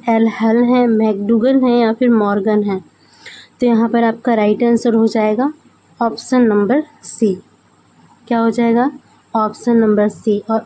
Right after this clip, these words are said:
ऑप्शन नंबर सी में कौन है? तो मैकडूगल है। तो अभिप्रेरण के मूल प्रवृत्ति का सिद्धांत किसने प्रतिपादित किया था? तो मैकडूगल जी ने किया था। तो यहाँ पर आपका right answer हो जाएगा option number सी।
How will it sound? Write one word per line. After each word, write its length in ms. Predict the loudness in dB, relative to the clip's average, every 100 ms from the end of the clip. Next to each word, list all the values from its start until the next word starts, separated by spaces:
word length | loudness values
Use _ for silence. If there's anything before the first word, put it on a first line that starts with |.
| -4
ऑप्शन 340 | -4 -2 0
नंबर 280 | 2 2 0
सी 360 | -4 -4 0 2
में 160 | 2 0
कौन 300 | 0 0 2
है? 120 | 0 -4 -20 _ -2
तो 80 | 0
मैकडूगल 640 | 2 0 0 0 0 0
है। 180 | -2 -6 -12 -20 _ -8
तो 60 | -4
अभिप्रेरण 680 | -2 -2 0 0 2 2 0
के 140 | 2
मूल 360 | 2 4 2 0
प्रवृत्ति 540 | 0 -2 -2 0 -2
का 180 | 0 -4
सिद्धांत 920 | -2 -6 -4 -6 -4 0 0 -2 -2 -4 -6 -20 -20 _
किसने 340 | -4 0 0 0
प्रतिपादित 680 | 0 -2 -2 0 0 -2 -2
किया 140 | -2
था? 180 | -2 -6
तो 180 | -2 0
मैकडूगल 680 | 2 0 0 0 0 2 0
जी 180 | 0 0
ने 200 | 0 -2 -2
किया 260 | -2 -2
था। 260 | -2 -4 -6
तो 500 | -6 -20 -20 -6 -2
यहाँ 160 | -2 0
पर 140 | -2
आपका 280 | -2 -4 -4
right 280 | -2 -2 0
answer 240 | 0 0
हो 60 | 0
जाएगा 320 | 0 0 -2 -4
option 340 | -4 -2 0
number 280 | 0 0 -2
सी। 420 | -6 -2 0